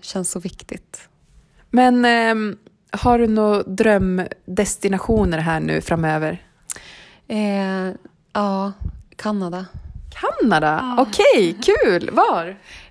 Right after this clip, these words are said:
Speaker 1: Ehm, ja, men jag skulle ju egentligen vilja åka, jag har faktiskt varit i Kanada,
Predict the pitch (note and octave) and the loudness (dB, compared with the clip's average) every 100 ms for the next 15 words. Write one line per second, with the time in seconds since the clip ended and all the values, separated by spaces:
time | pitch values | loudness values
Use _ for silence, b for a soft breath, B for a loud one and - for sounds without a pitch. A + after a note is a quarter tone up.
0 | - G#3+ A3 G#3 G3+ G3 F#3+ F#3 - G3+ | -6 -2 0 0 0 -2 -4 -8 -4 0
1 | G#3 G3+ G3+ G3 G3 - - A3 G3 G3 | 2 2 2 2 0 -2 -2 -2 0 0
2 | F3+ F3+ - F#3 F3+ F3 E3+ E3+ F3 E3+ | 0 -2 -4 -2 -2 -2 -4 -4 -2 -2
3 | F3 - F#3+ G#3 A3 - - F#3+ G#3+ - | -2 -2 0 2 0 -4 -2 -2 -2 -4
4 | E3+ E3 F3 | -8 -6 -8